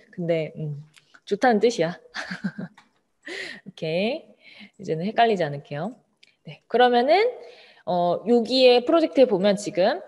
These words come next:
프로젝트 제목에 보면 빨간 줄이 떠 있고 또 우리 안드로이드 뷰를 볼게. 안드로이드 뷰로. 프로젝트 뷰, 안드로이드 뷰로 볼게. 둘이 친한 거 아니지? 우재랑 현우랑. <laughs>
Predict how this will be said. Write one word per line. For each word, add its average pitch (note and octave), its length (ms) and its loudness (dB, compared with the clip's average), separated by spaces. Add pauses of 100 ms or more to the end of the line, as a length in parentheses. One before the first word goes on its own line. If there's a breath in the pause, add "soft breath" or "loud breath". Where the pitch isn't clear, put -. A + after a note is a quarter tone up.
(260)
프로젝트 D4+ 420 0
제목에 A3 460 4
보면 F#3 180 2
빨간 C#4+ 280 4
줄이 G#3 140 -4
떠 C4 140 4
있고 - 640 2 (220)
또 F4 380 0 (340 loud breath)
우리 F3 580 -2 (140)
안드로이드 C4 600 2
뷰를 F3+ 220 0
볼게. D#3 220 -4
안드로이드 D#3 540 -2
뷰로. D#3+ 500 -6 (1200)
프로젝트 A#3+ 500 0
뷰, E4 500 2
안드로이드 F#3 560 0
뷰로 D#3+ 120 -12
볼게. E3 540 -8 (560)
둘이 G#3 200 -8
친한 F4+ 320 0
거 B3+ 60 4
아니지? D#3 460 -4 (380)
우재랑 F#3 420 -2
현우랑. G#3+ 340 -2
<laughs> - 640 -14